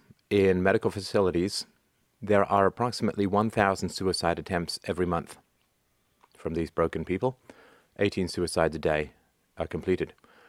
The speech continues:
Three hundred twenty thousand veterans have brain injuries, which of course are hugely expensive and problematic. Uh, almost one in ten Iraqis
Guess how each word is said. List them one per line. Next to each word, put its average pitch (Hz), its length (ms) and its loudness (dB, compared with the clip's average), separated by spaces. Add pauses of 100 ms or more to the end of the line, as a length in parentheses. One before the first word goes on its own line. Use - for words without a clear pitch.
(440)
Three 135 160 4
hundred 110 260 0
twenty 113 300 0
thousand 123 520 0
veterans 90 460 4
have 92 240 -10
brain 101 240 6
injuries, 85 460 -2 (160)
which - 160 -12
of - 80 -14
course 80 340 -2
are 78 300 -2 (100)
hugely 92 380 -2
expensive 82 420 -4
and 82 100 -6
problematic. 82 640 -2 (2250)
Uh, 110 80 8
almost 143 360 6
one 131 200 6
in 160 100 4
ten 123 300 0
Iraqis 101 600 2